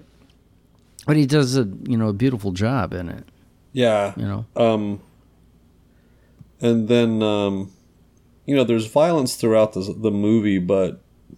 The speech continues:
Speaker 2: once Michael has gone completely over
Speaker 1: Yeah.
Speaker 2: to, you know, the dark side, and he's
Speaker 1: So to speak, yeah.
Speaker 2: he's standing to, he's becoming the godfather of his nephew, and they're interspersing the murder of the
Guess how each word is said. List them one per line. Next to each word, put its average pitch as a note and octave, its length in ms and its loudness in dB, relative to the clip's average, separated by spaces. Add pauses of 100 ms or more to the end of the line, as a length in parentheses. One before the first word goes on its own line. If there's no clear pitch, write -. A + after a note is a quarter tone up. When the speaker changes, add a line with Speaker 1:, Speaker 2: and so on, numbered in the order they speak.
(1040)
Speaker 2:
once B2 320 0
Michael A2+ 360 0
has G2 120 -2
gone G#2 240 -2
completely G2+ 580 -4
over G2+ 360 2
Speaker 1:
Yeah. F#2 100 -2
Speaker 2:
to, F#2 480 0
you G2 60 -4
know, F#2+ 140 0
the F2+ 80 -2
dark F#2 340 0
side, E2+ 400 0
and F2 120 -4
he's F2+ 420 -4 (880)
Speaker 1:
So F#2+ 220 -8
to F#2 60 -8
speak, G2 440 -10 (140)
yeah. A#2+ 80 -8
Speaker 2:
he's F2+ 640 -4 (580)
standing A2 600 0
to, G2 300 -4
he's A2 320 -2
becoming A2+ 480 -2
the G2 60 -4
godfather G2 680 2
of F#2 80 -2
his F2+ 220 -4
nephew, F#2+ 600 -2
and F2+ 280 -2 (200)
they're F#2+ 240 -4
interspersing G2 800 -2
the F2+ 120 0
murder F#2 500 2
of F2+ 280 -2
the F2+ 300 -4